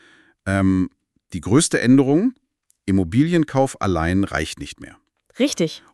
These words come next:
Speaker 1: Und das gilt überall, also auch auf Madeira und den Azoren.
Speaker 2: Das stimmt. Das ist schon ein klares Zeichen. Man will, äh, weg von diesen rein passiven Immobilieninvestments.
Speaker 1: Mehr hinzu, ja, was denn?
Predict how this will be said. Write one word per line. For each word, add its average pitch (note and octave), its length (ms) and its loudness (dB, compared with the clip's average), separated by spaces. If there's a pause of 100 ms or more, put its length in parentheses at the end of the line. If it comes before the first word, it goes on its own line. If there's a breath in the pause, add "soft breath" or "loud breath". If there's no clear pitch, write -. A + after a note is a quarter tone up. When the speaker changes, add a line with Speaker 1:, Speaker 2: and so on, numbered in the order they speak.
(140)
Speaker 1:
Und G2+ 140 0
das - 260 -2
gilt A2 360 0 (120)
überall, G2 440 -2 (400)
also F2 380 -4
auch F2+ 240 -4
auf - 420 -10
Madeira G2 540 -2
und G2 260 -4
den F2 120 -4
Azoren. - 560 -10
Speaker 2:
Das E3 200 -2
stimmt. - 580 0
Das D#3 140 -4
ist F3 120 -4
schon G#3 120 4
ein F3+ 100 2
klares E3+ 440 0
Zeichen. G3+ 480 -2
Man F3 240 4
will, G3 280 6 (440 loud breath)
äh, D#3 280 -6
weg D3 420 -2
von F3+ 280 0
diesen E3 280 0
rein A3+ 520 0
passiven B3+ 640 -2
Immobilieninvestments. A3+ 1400 2
Speaker 1:
Mehr E2+ 220 -2
hinzu, B2+ 460 2 (220)
ja, F2 200 -6
was F2 180 -4
denn? - 200 -10